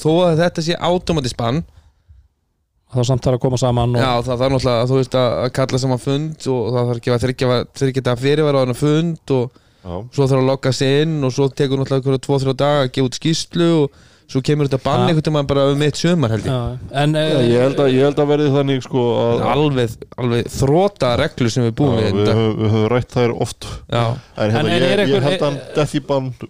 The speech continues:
Speaker 2: en
Speaker 3: í fyrsta
Speaker 2: fær
Speaker 3: leik
Speaker 2: hann
Speaker 3: úrslitakeppni.
Speaker 2: ekki, eh, mögulega tvo leiki?
Speaker 3: Nei, af því að þetta var bara aðvörun fyrst.
Speaker 2: Fékk hann bara aðvörun fyrst?
Speaker 3: Já, náttúrulega, hann var bara rekinn út úr húsi fyrir tvær tæknivillur. Þetta er annars skipti sem það gerist.
Speaker 2: Mhm.
Speaker 3: Þá er
Speaker 1: Já,
Speaker 3: bara einn
Speaker 1: einn
Speaker 3: leikur.
Speaker 1: leikur.
Speaker 3: Þannig að ég býst við því að hann spili síðasta leikinn.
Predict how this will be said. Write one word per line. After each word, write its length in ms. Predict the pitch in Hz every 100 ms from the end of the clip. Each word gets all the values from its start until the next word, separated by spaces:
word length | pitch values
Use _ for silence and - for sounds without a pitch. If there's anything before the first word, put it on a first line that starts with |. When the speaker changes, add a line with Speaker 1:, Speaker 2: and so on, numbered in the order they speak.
| - _ _ - -
Speaker 2:
en 60 |
Speaker 3:
í 120 | 131 127 _ _ _ -
fyrsta 140 | 143
Speaker 2:
fær 80 | 131
Speaker 3:
leik 60 | 151
Speaker 2:
hann 80 |
Speaker 3:
úrslitakeppni. 240 | 127 - -
Speaker 2:
ekki, 160 | 151 147 143 135 -
eh, 420 | - - 175 180
mögulega 260 | 170 151 139
tvo 140 | -
leiki? 200 | 277 170 - _
Speaker 3:
Nei, 240 | - 107 110
af 180 | 117 113
því 80 | 123
að 100 | 113 110
þetta 120 | 113
var 140 | 113 113
bara 180 | 117 120
aðvörun 280 | 123 117 92
fyrst. 400 | 95 - - - - _ _ _ _ _ _ _ _ -
Speaker 2:
Fékk 140 | 160 170
hann 60 |
bara 120 | 165 165
aðvörun 200 | 175 151
fyrst? 240 | 131 110
Speaker 3:
Já, 120 | - 101
náttúrulega, 280 | 107 110 110
hann 80 | 120
var 100 | 117
bara 160 | 117
rekinn 220 | 117 117
út 80 | 117
úr 80 | 110
húsi 160 | 113 107
fyrir 80 |
tvær 180 | 101 113
tæknivillur. 500 | 101 107 107 98 101 - -
Þetta 120 | 101
er 60 | 101
annars 160 | 113
skipti 180 | 110 104
sem 100 | 92
það 240 | 110 139 123
gerist. 400 | 131 120 - - -
Speaker 2:
Mhm. 240 | 139 127
Speaker 3:
Þá 80 | 131
er 120 | 110
Speaker 1:
Já, 60 | 117
Speaker 3:
bara 100 | 104
einn 60 | 107
Speaker 1:
einn 120 | 127
Speaker 3:
leikur. 280 | 127 127 123
Speaker 1:
leikur. 60 | - - - - -
Speaker 3:
Þannig 160 | 104 101
að 60 |
ég 200 | 113 131 123
býst 220 | 135 127
við 80 | 123
því 80 | 117
að 80 | 117
hann 120 | 110 120
spili 360 | - 131 123
síðasta 360 | 113 120 113 110
leikinn. 440 | 101 95 123 170